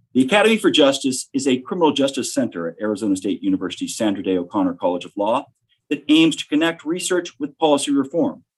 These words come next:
and to share expert voices with policymakers and the public. On today's episode, we're fortunate to be joined by Stephen Morse, the Ferdinand Wakeman Hubbell Professor of Law,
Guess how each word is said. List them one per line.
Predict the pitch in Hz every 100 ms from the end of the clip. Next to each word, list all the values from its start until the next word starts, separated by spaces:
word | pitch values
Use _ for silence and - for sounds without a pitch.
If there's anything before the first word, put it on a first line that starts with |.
| _ _ _
and | - 151
to |
share | - 175 175
expert | 185 185 - 185 -
voices | 165 180 - 87 - -
with | 123 123 -
policymakers | 165 160 165 131 113 110 110 - -
and | 104
the | -
public. | 139 127 - - _ _ _ _ _ _ _ _ _ -
On | 135
today's | 139 214 220
episode, | - 180 131 120 107 -
we're | 170 170
fortunate | 190 - 156
to | 131
be | 131
joined | 123 120 120
by | 98 95 101 - _ _ _
Stephen | - - 165 175
Morse, | 208 285 - - _ _ _ _
the | 127
Ferdinand | 175 175 165 139
Wakeman | 147 143 139
Hubbell | - 165 104 85
Professor | 107 117 113 104
of | 92
Law, | 101 117 120 127